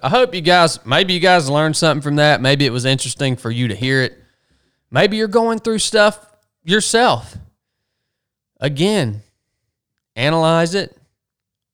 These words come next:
What's causing the problem? What is the, what, why is, why is it? Is it something in your past? Is it something in your present?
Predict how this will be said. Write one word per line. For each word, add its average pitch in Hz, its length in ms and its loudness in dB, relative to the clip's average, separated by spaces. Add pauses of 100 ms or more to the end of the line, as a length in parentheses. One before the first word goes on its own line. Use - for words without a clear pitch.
(200)
What's 131 240 -6
causing 143 360 0
the 131 80 -4
problem? 151 500 0 (1700)
What 127 420 0
is 135 160 -2
the, 123 280 0
what, 120 300 0
why 131 300 2
is, 139 320 -2
why 127 300 0
is 143 280 -2
it? 151 280 -6
Is 117 160 -8
it - 80 -10
something 135 400 -4
in 131 100 -2
your 117 80 -4
past? 131 580 -2
Is 110 140 -10
it - 80 -18
something 131 400 -6
in 127 80 -2
your 107 80 -8
present? 131 480 -2